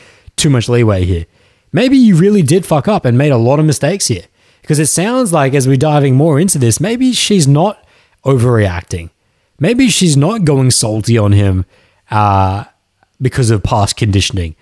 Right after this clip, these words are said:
Like, too much past condi-, maybe Adam was putting too much weight into her past conditioning,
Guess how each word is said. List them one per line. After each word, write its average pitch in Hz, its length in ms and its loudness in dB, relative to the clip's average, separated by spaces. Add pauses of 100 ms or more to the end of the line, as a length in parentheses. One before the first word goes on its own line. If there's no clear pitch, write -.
(560)
Like, 113 260 -4 (120)
too 120 300 2
much 135 280 0
past 95 280 -6
condi-, 110 120 -6
maybe 175 460 0
Adam 147 320 0
was 139 100 0
putting 117 300 0
too 139 180 -2
much 120 200 0
weight 135 400 -2
into 123 240 -2
her 107 120 0
past 98 300 -2
conditioning, 95 540 -2